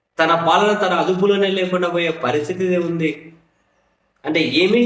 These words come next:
చేయలేరు, అన్ని మోసం, అన్ని అబద్ధాలేనని చెప్పి ఆ భయంలో చంద్రబాబు ఏం చేస్తున్నాడో ఆయనకే తెలియట్లేదు అని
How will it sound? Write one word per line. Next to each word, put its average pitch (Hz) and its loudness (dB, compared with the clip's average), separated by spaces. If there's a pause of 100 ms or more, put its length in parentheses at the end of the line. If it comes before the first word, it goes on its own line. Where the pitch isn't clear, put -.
చేయలేరు, 214 2
అన్ని 190 0
మోసం, 180 0
అన్ని 170 -2
అబద్ధాలేనని 156 -2
చెప్పి 123 -6 (480)
ఆ 156 4
భయంలో 180 0
చంద్రబాబు 165 -2
ఏం 151 -2
చేస్తున్నాడో 143 -2
ఆయనకే 135 -2
తెలియట్లేదు 131 -4
అని 120 -8